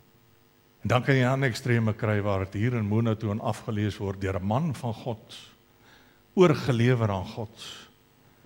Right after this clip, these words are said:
En 'n gemeente voor hom val op hulle knie en kom tot bekering. Waaroor gaan dit? Die krag van God en die krag van die Heilige Gees.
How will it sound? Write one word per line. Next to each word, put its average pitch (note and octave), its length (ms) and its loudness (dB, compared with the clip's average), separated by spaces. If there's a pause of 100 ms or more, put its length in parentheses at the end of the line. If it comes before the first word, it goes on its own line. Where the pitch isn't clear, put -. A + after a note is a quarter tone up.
(560)
En G#2 120 -2
'n F#2 120 -2 (580)
gemeente A#2 540 -2
voor G#2+ 280 -2
hom F#2+ 220 -6
val A2+ 340 -6
op A2 140 -6
hulle G2+ 140 -4
knie G#2 280 -6
en F#2 80 -10
kom F2+ 180 -14
tot - 180 -16
bekering. G2 460 -12 (1160)
Waaroor C#3+ 380 0
gaan C#3+ 180 -6
dit? G#2 260 -8 (840)
Die G#2+ 220 -6
krag E3+ 300 -8
van G#2 220 -10
God - 400 -14 (920)
en A2 100 -6
die G#2 120 -4
krag C3+ 300 -6
van A2 120 -8
die G2 80 -4
Heilige F#2+ 320 -6
Gees. - 640 -14